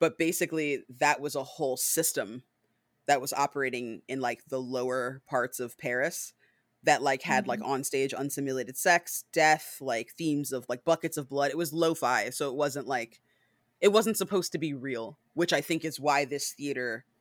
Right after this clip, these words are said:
Speaker 1: shines, because it's the
Speaker 2: Mm-hmm.
Speaker 1: most convincing, but it's the most convincing because they're actually murdering ladies on <laughs> stage.
Speaker 2: Mm-hmm.
Speaker 1: Yeah,
Speaker 2: So it's
Speaker 1: terrifying.
Speaker 2: basically like those, like,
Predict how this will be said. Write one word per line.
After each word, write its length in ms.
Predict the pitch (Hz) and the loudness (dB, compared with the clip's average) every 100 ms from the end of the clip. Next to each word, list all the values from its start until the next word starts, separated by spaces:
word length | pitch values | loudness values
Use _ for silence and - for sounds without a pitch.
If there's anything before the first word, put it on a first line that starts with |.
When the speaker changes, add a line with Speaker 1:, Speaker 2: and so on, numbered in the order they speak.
| _ _ - | _ _ 0
Speaker 1:
shines, 680 | - 143 131 - 104 - _ - | 2 2 0 -4 -10 -12 _ -8
because 260 | 175 190 | -2 -2
it's 140 | 131 - | -2 -2
the 80 | 139 | 0
Speaker 2:
Mm-hmm. 80 | |
Speaker 1:
most 180 | 139 - | -2 -6
convincing, 600 | 139 127 131 - 180 220 - - - | -8 -6 -6 -2 -4 -4 -16 -16 4
but 100 | 175 | 6
it's 160 | 175 - | 6 4
the 100 | 165 | 6
most 260 | 165 - | 4 2
convincing 600 | 160 147 196 208 123 117 117 | 0 4 4 4 0 -2 -4
because 240 | 156 180 | -4 -2
they're 180 | 160 165 170 | 0 4 6
actually 440 | 170 - 180 170 | 4 2 0 0
murdering 480 | 147 160 156 151 135 | 4 4 6 4 0
ladies 300 | 139 131 123 | -2 -2 -2
on 140 | 120 | 0
<laughs> 80 | - | 2
stage. 400 | - 190 190 - _ _ _ - 208 | 8 8 6 -2 _ _ _ -14 -4
Speaker 2:
Mm-hmm. 400 | 208 180 160 170 - _ _ - - - _ - | -4 -4 -8 -12 -14 _ _ -20 -20 -20 _ 0
Speaker 1:
Yeah, 180 | 143 | 4
Speaker 2:
So 20 | 233 | 4
it's 140 | - | 4
Speaker 1:
terrifying. 380 | 220 147 - 233 | 4 4 2 -4
Speaker 2:
basically 100 | 269 | -4
like 340 | 226 220 - | -2 -2 -2
those, 580 | 214 202 190 190 - - _ _ _ _ _ _ _ 190 | -4 -2 -4 -8 -10 -12 _ _ _ _ _ _ _ -8
like, 200 | 175 | -8